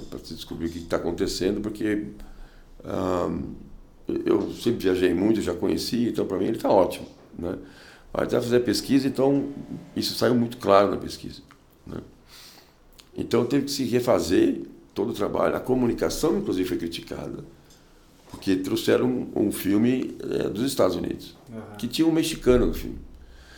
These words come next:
Speaker 1: Só que hoje, se trouxesse aquele filme com o mexicano, seria normal, porque tá cheio de restaurante mexicano no, no, no, no,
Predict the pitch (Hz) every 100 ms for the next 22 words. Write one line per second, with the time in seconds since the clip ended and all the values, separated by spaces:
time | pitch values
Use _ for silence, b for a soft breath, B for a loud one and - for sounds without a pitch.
0 | B - 135 - 113 143 170 - - -
1 | 147 120 110 92 90 82 82 90 85 85
2 | 87 78 - 139 - 151 156 165 156 127
3 | 104 - 90 - - - 110 98 92 87
4 | - 85 78 53 - - - - 82 60
5 | 73 71 - 52 53